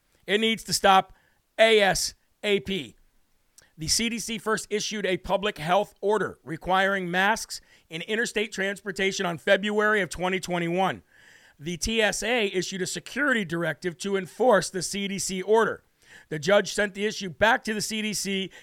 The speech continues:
It was not immediately clear if the judge's order would take effect immediately or not. Last week, the Biden regime announced to extend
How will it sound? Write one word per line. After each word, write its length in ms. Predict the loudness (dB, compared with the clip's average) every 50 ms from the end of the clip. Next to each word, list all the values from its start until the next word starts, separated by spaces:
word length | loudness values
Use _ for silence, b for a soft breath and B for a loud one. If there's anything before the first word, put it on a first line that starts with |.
| B
It 80 | B -2
was 160 | -2 0 2
not 200 | 4 6 6 6
immediately 760 | 4 2 0 -2 -2 -2 -2 -2 -2 -2 -2 -2 -2 -4 -6
clear 360 | -6 -6 -4 0 2 4 4 2
if 100 | 0 -2
the 80 | -8
judge's 480 | -6 0 2 4 4 4 2 -4 -8 -4 0
order 320 | 2 2 4 4 2 0
would 380 | 0 0 0 0 0 -2 -4 -4
take 260 | -2 0 0 -2 -2 -6
effect 420 | -6 -2 2 2 2 2 0 -4 -12
immediately 600 | -8 -6 -4 -2 -2 -2 -2 -2 -4 -4 -2 -2
or 120 | 0 0 0
not. 500 | 2 4 4 4 4 2 -2 _ -16 -20 b b b b b b b b
Last 340 | -2 2 2 2 2 0
week, 220 | -2 -4 -4 -4 -4
the 60 | -4
Biden 400 | 0 4 4 4 4 4 0 -2
regime 480 | -2 -2 -2 -4 -4 -2 -2 -2 -2 -4
announced 500 | -4 -2 0 0 0 0 -2 -6 -12 -18 b b b b
to 120 | -4 -2
extend 760 | -2 -2 -2 -4 -4 -2 -2 0 0 0 0 -2 -6 -14 -20